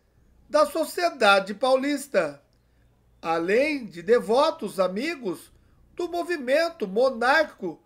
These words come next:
no Rio de Janeiro e São Paulo. A ocasião teve cobertura jornalística do Diário Popular e P T V, com a presença de seu presidente Ronaldo dos Santos,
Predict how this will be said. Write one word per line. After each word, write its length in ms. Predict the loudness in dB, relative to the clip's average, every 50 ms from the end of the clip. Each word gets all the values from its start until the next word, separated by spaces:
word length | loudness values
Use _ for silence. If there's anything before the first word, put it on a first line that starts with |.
| _ _ _ _ _ _ _ _ _
no 220 | -16 -14 -14 -12
Rio 300 | -6 -4 -2 -2 -2 -2
de 120 | -4 -8 -2
Janeiro 560 | 0 0 0 2 4 4 4 4 2 -2 -4
e 40 | -6
São 260 | -6 -4 -4 -4 -4
Paulo. 580 | -2 0 2 4 4 2 0 -2 -6 -8 -12 _ _ _ _ _ _ _ _ _ _ _ _ _ _ _ _ _ _ _ _ -2
A 120 | 2 4
ocasião 840 | 4 4 4 2 0 0 2 4 4 6 6 6 2 0 -4 -8 -10 _ _ _ _ _ _ _
teve 440 | 2 4 4 4 4 2 0 -4 -4
cobertura 800 | 0 0 0 4 6 6 6 6 4 -2 -4 2 4 4 4 4
jornalística 1000 | 2 0 0 2 2 0 0 0 0 -2 -4 -4 -6 -6 -2 -2 -2 -2 -2 -10 _ _ _ _ _ _ _ _ _ _ _ _ _
do 100 | -4 -4
Diário 640 | -4 -2 -2 2 4 4 4 4 2 2 0 -2 -4
Popular 960 | -6 -6 -6 -6 -6 -4 -2 0 2 4 4 4 6 6 4 2 0 -6 _ _ _ _ _ _ -10
e 140 | -10 -10
P 220 | -8 -2 -2 -2 0
T 180 | 4 2 2
V, 480 | 2 4 8 10 10 10 10 6 2 -6 -16 _ _ _ _ _ _ _ _ _ _ _ _
com 160 | -6 -2 -2
a 80 | -2 -2
presença 1040 | 2 2 4 4 4 2 2 2 4 4 4 2 0 -2 -4 -4 -4 -4 -6 -14 _ _ _ _ _ _ _ _ _ _ _ _
de 140 | -14 -12 -12
seu 220 | -6 -4 -6 -6
presidente 720 | -4 -6 -6 -6 -4 -6 -2 6 8 8 8 8 4 -4 -8
Ronaldo 640 | -4 -2 -2 -2 -2 0 0 2 2 2 0 0 -4
dos 200 | -6 -8 -8 -2
Santos, 680 | 2 4 4 4 2 0 -2 -8 -12 -12 -14 -20 _